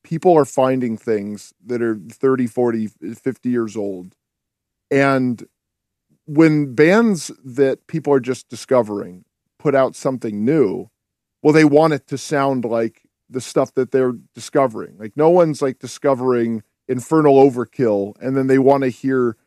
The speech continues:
those Destruction albums without Schmier. Like, no one, no one wants that. They, they want, like, well, make it all sound the same. And there's something to be said about something sounding too similar, but,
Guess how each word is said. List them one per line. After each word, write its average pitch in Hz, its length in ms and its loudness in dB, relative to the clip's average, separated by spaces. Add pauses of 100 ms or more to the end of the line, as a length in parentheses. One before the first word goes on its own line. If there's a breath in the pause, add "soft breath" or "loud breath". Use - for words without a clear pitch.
(320)
those 135 260 4
Destruction 147 640 -2
albums 123 500 -2
without 131 460 -4
Schmier. 92 580 -12 (560)
Like, 113 100 -16
no 143 120 0
one, 165 180 4
no 165 120 2
one 165 180 4
wants 151 300 0
that. 101 240 -10
They, 127 140 -2
they 127 200 -4
want, 151 380 0 (300)
like, 135 180 -6
well, 185 220 6
make 185 220 2
it 196 120 2
all 180 160 2
sound 170 340 -2
the 156 60 -4
same. 202 500 -6
And 143 180 -4
there's 156 220 0
something 160 400 -2
to - 140 -14
be 131 80 -6
said 135 280 0
about 123 240 -2
something 120 360 -6
sounding 113 380 -6
too 156 160 -8
similar, 170 420 -2
but, 131 260 -2